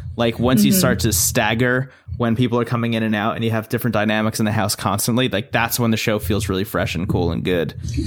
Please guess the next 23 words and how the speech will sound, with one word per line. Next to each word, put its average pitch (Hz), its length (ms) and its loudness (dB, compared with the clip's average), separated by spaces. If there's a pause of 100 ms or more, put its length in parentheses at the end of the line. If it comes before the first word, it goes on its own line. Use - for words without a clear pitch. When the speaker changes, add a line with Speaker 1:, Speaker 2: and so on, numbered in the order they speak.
(120)
Speaker 1:
Um, 208 220 0
Speaker 2:
Yeah, 185 180 0
I 156 100 0
think, 160 400 -2
I 180 100 0
think 180 200 0
that 170 120 2
was 160 120 0
really 151 220 2
cool 160 200 0
too. 156 320 0
So 196 140 0
I'm 202 60 2
excited 202 340 2
to 208 100 0
see 175 160 0
what 151 220 0
these 165 140 2
new 160 160 0
people 156 240 0
are 147 100 2
gonna 147 180 0
bring, 147 260 -2